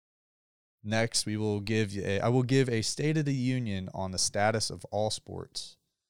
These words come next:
Um, we, there's some things in the positive direction, some in the negative direction. And then, um, one more thing I will touch on is the whole Chris D'Elia situation. Um, and I think I'm gonna wrap up with some Chat My Ass, too, to give you a good little laugh on the way out, all right?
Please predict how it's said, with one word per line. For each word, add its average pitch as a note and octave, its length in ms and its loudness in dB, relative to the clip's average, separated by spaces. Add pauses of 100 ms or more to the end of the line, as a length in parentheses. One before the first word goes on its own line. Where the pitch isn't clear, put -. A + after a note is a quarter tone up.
(200)
Um, F2 420 -4
we, F2+ 220 -4
there's F#2 360 -4
some F#2+ 220 -4
things A2 320 0
in G#2 80 0
the G2+ 60 -2
positive G#2 500 2
direction, G#2+ 480 0
some G2 500 -2
in G2 80 -6
the F#2+ 80 -4
negative F2+ 400 -6
direction. - 540 -12 (560)
And G#2 200 -4
then, A#2+ 600 2 (100)
um, G#2 340 -4
one A#2 140 0
more C3 220 2
thing B2+ 280 -2
I A#2 100 4
will A#2 140 0
touch A2+ 300 0
on A2+ 240 0
is G#2 300 -2
the F#2+ 100 -2
whole G#2+ 220 -2
Chris - 320 -2
D'Elia G#2 400 -2
situation. G#2 840 -2 (840)
Um, F#2+ 440 0
and A#2 160 0
I B2 40 4
think E3 260 0
I'm F3+ 100 4
gonna F3 160 4
wrap D3 300 6
up C3+ 240 4
with B2+ 220 0
some A2+ 520 -2
Chat A#2 240 0
My A2 120 -2
Ass, G#2+ 360 0
too, G2 340 -2
to F2+ 100 -6
give F#2 180 -2
you F#2+ 80 0
a F#2 60 -2
good G#2 140 -2
little G2 200 -2
laugh G2 320 2
on F#2 60 -8
the F2+ 80 -6
way F2 180 -2
out, D#2+ 240 -6
all E2 80 -6
right? G#2+ 220 2